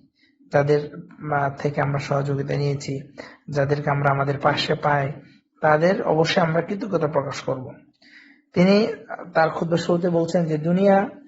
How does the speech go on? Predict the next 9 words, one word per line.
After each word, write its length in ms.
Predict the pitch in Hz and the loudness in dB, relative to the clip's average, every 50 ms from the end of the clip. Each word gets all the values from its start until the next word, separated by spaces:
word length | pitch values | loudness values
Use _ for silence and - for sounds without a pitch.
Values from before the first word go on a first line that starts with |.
| _ _ _ _ _ - | _ _ _ _ _ -4
আমাদেরকে 420 | 165 160 156 156 165 160 156 - 165 | 0 2 4 4 4 2 2 2 -2
ছেড়ে 260 | - - 170 156 156 | 2 4 2 2 2
চলে 260 | 151 - 156 151 147 | 2 2 4 4 4
যেতে 200 | 143 135 139 - | 2 2 0 0
হবে, 200 | 131 139 165 180 | 0 0 0 -2
কিন্তু 680 | 175 208 190 180 170 175 180 165 165 165 165 - - - - _ _ _ _ - | -4 -2 -2 -2 -2 0 2 2 2 2 -2 -6 -12 -20 -20 _ _ _ _ -4
একজন 600 | 165 156 156 156 160 151 151 147 151 - - - 156 | -2 -2 2 4 4 4 4 2 0 -6 -8 -6 -4
বিচক্ষণ 480 | 156 151 - 165 165 - - 180 175 160 | -2 2 2 2 2 4 2 2 4 4
ব্যক্তি 640 | 160 151 151 - - 196 202 233 262 262 - - | 2 0 -2 -4 -2 -2 0 0 -2 -6 -10 -20